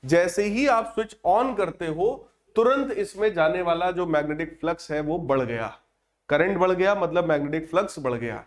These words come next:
और अगर फ्लक्स बढ़ गया तो तुरंत यहाँ पर इलेक्ट्रोमैग्नेटिक इंडक्शन हो जाएगा, इंड्यूस्ड ईएमएफ़ आएगा, और क्योंकि सर्किट क्लोज्ड है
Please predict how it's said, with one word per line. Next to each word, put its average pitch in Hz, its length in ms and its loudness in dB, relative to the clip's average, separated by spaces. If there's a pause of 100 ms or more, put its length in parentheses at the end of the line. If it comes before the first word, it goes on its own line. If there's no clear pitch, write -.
(280)
और 143 120 2
अगर 180 200 0
फ्लक्स 190 380 -2
बढ़ 165 140 0
गया 170 240 0
तो 185 160 -4
तुरंत 185 340 0
यहाँ 147 220 2
पर 190 360 -2
इलेक्ट्रोमैग्नेटिक 139 800 -2
इंडक्शन 123 460 -2
हो 185 120 2
जाएगा, 170 520 2 (220)
इंड्यूस्ड 147 440 2
ईएमएफ़ 190 380 2
आएगा, 170 400 2
और 143 320 -4
क्योंकि 196 320 -6
सर्किट 196 480 -2
क्लोज्ड 190 380 4
है 127 140 -2